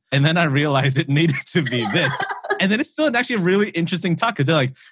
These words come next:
Speaker 1: "Yeah, Bitcoin and A I, that just didn't go well together, but <laughs> here's what I learned." And so you, you, you, but just the act of creating, I think, is a lot of times what you need, that energy and relatability.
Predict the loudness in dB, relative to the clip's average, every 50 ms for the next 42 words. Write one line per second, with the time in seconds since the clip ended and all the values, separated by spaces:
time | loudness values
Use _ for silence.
0 | _ -2 0 2 2 0 0 0 -2 -2 -2 -2 -4 -2 0 2 2 2 2 2
1 | 2 0 0 -2 -2 -2 -2 0 0 0 0 0 -2 -2 -2 -2 0 0 2 2
2 | 2 0 0 0 0 0 0 0 -2 -2 0 -2 -2 0 0 -2 -2 0 0 0
3 | 0 0 0 0 0 0 0 0 0 -2 -2 -2 -2 0 0 2 0 0 0 -2
4 | -2 0 0 0 0 0 0 0 0 0 -2 -2 -4 -4 -4 -6 -6 -8 -12 -18
5 | _ _ -8 -6 -4 -2 0 0 0 0 -2 -2 -4 -4 -2 -4 -6 -6 _ -12
6 | -16 -16 -16 -16 -6 -2 0 0 0 0 0 0 0 0 2 0 0 0 2 0
7 | 0 0 0 -2 -2 -2 -4 -4 -2 0 0 2 0 0 -2 -2 -4 -4 -4 -2
8 | -2 -4 -6 -8 -8 -4 0 2 2 4 2 2 0 0 0 0 0 0 0 0
9 | 0 0 2 2 2 2 2 2 2 2 0 -2 -2 -2 -2 0 0 0 0 0
10 | 0 0 0 0 -2 -4 -8 -6 -4 -2 0 0 0 0 0 -2 -2 -4 -4 -4
11 | -4 -6 -8 -12 -14